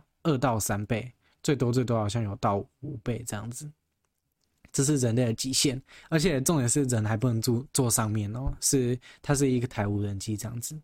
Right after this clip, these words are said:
好，但是呢，幽浮通常就是被大家测，就量测出来，就是像是它可能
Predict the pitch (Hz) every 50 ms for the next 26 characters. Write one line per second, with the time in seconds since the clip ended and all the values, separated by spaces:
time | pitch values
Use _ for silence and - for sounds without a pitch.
0 | _ _ _ _ _ _ - - - 135 - _ _ _ _ _ _ _ _ _
1 | _ _ _ _ _ _ _ _ _ _ - - - - - - - 185 185 180
2 | 170 196 160 147 135 135 135 147 151 - - - - - 175 175 180 175 - -
3 | 135 123 120 117 123 - - - 160 151 151 151 - 147 120 107 110 107 110 131
4 | 127 - 131 123 123 127 - _ _ - 160 143 - 143 135 131 123 131 120 120
5 | 120 123 127 - _ _ _ _ _ _ _ - - - 190 156 123 - - -
6 | - 156 147 139 135 123 104 117 - - 139 117 - - 120 104 104 104 110 127
7 | 127 - _ _ _ - 139 139 131 143 139 135 123 131 131 123 120 120 123 -
8 | - - - - _ - 147 143 - 139 117 113 113 113 113 117 143